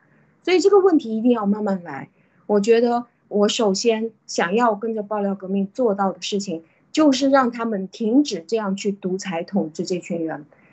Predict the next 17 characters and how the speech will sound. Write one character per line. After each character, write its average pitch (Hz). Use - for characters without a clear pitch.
这 277
样 262
才 196
可 196
以 196
让 190
问 196
题 175
开 233
始 226
解 190
决， 156
一 247
点 190
一 -
点 180
来。 151